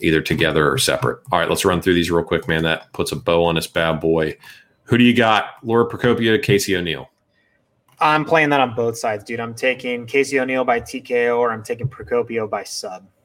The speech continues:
Speaker 1: All right, I'll take Casey O'Neill. Joakim Silva, Rick Glenn.
Speaker 2: I'm gonna take, uh, Rick Glenn.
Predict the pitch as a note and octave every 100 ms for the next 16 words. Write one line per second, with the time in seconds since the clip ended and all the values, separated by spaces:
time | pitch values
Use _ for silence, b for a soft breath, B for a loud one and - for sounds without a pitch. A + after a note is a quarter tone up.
0 | - C#2+ - - - C#2+ - C#2+ D#2 D2
1 | D#2 D#2 D#2+ F2 F2 F2 E2 F#2 F2 E2+
2 | F2 - D#2+ D#2+ D2 C#2 C#2 - _ -
3 | - _ _ - B2+ A#2 A#2 A2+ - A#2
4 | A2 G#2+ - _ _ B2 A2 G#2+ A#2 A#2
5 | G#2+ G#2+ G2+